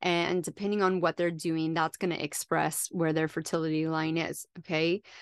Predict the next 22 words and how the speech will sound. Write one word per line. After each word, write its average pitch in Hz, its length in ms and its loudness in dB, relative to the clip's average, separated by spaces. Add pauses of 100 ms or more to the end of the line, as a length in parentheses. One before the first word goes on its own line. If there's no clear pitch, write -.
(120)
So 175 640 4 (1160)
my 214 200 6
hand 269 280 6
is 277 80 4
up 233 140 4
in 220 80 2
the 196 120 4
air, 175 460 2 (160)
right? 180 320 0
This 214 200 0
is 240 140 -4
a 254 60 0
fertility 180 580 -2
line. 147 360 -4 (100)
This 196 260 4
is 247 120 4
not 202 340 6
perfection. 214 840 0 (400)
This 185 200 2
is 190 160 0
not 214 340 4
health. 202 580 2